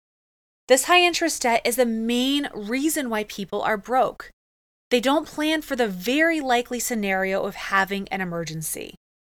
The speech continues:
Emergencies happen to everyone, so plan for them. And there's so many Bible passages that have to do with savings. Proverbs chapter six, verses six through seven says,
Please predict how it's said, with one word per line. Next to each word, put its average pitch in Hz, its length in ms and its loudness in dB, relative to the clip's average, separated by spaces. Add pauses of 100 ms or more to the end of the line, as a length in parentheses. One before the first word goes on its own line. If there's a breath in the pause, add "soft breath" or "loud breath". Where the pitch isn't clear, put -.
(380)
Emergencies 302 680 2
happen 220 480 -2 (220)
to - 200 -8 (160)
everyone, 254 720 0 (460)
so 311 140 0
plan 370 400 2
for - 160 -10
them. - 240 -14 (960)
And 269 120 0
there's 330 180 4
so 370 280 2
many 381 220 0
Bible 247 340 4
passages 202 540 -4
that - 100 -6
have 202 240 -4
to 196 80 -10
do 180 120 -4
with 180 100 -6
savings. - 600 -8 (500 loud breath)
Proverbs 269 420 6
chapter 247 320 -2
six, - 400 0
verses 214 320 -2
six - 240 -2
through 220 160 -6
seven 196 400 0
says, 190 460 2